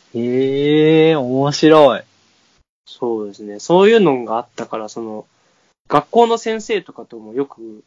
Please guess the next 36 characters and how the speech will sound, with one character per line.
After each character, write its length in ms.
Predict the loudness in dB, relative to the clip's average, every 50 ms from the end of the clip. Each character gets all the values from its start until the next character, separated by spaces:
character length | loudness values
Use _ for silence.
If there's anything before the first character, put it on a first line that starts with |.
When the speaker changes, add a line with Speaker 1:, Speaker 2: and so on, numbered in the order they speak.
| _
Speaker 2:
口 180 | -12 _ -6 -6
論 160 | -6 -8 -12
に 40 | -16
な 100 | -18 -18
っ 40 | -18
て 120 | _ -20
ま 80 | -20 -20 _
し 100 | -20 -20
た 80 | _ _ _ _ _ _
も 80 | -8 -6
ん 20 | -4
ね。 40 | -4
Speaker 1:
お 1080 | -2 -2 0 2 4 4 4 4 2 2 2 2 4 4 4 4 4 2 -2 -6 -10 -16 _ _ _ -16
ー。 40 |
じ 100 | -8 -6
ゃ 20 | -6
あ 20 |
も 140 | -4 -4 -4
う 20 |
先 220 | -2 0 0 0 2
生 180 | 4 4 4 4
に 80 | 4
も 60 | 0 -2 -4 -8
負 80 | -8 -6
け 160 | -4 -4 -4
な 200 | -4 -4 -6 -6
い 100 | -8 -10
感 240 | -8 -10 -10 -10 -10
じ 120 | -12 -10
で。 300 | -8 -8 -8 -8 -10 -16 _ _ _ _ _ _ _ _ _ _ _ _ _ _ _ _ _ -6
Speaker 2:
な 100 | -6 -4
ん 40 |
か 80 | -4 -6
本 260 | -2 -2 -2 0 0
当 80 | -2 -4
に、 300 | -4 -4 -4 -8 -10